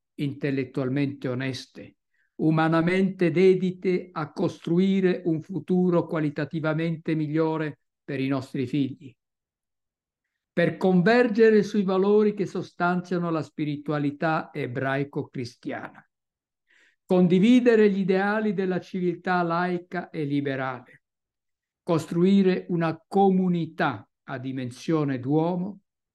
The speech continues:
che salvaguardi la vita, la dignità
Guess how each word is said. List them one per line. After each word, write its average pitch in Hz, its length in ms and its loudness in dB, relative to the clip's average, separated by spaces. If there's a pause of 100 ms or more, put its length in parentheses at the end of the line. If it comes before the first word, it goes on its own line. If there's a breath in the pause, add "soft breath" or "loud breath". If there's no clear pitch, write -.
(260)
che 156 140 -4
salvaguardi 139 1120 -4 (280)
la 127 220 -4
vita, 214 640 0 (220)
la 127 160 -6
dignità 151 720 0